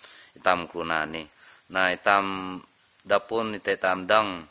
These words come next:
ite tam dang meskipun dehin ketu amal atau ketu non nalang sayu dalam itam, karena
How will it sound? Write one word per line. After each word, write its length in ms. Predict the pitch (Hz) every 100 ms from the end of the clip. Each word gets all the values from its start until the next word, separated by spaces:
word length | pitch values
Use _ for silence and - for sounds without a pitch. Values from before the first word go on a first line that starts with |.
| _ _ _ _
ite 300 | - 90 98
tam 240 | - 90 87
dang 180 | 95 101
meskipun 840 | 92 - 95 117 113 95 82 85
dehin 580 | 90 101 101 92 90 82 80 _ _ _ -
ketu 500 | - 135 131 113 104
amal 560 | 98 98 107 107 107 107 _ _ -
atau 560 | 101 92 90 85 82 - _ -
ketu 560 | - 104 98 95 90 - _ _ -
non 200 | 110 110
nalang 400 | 101 98 95 92
sayu 540 | 87 92 101 107 92 82 _ _ _ _ -
dalam 320 | 92 90 82
itam, 480 | - 90 87 78 73
karena 480 | 90 92 92 87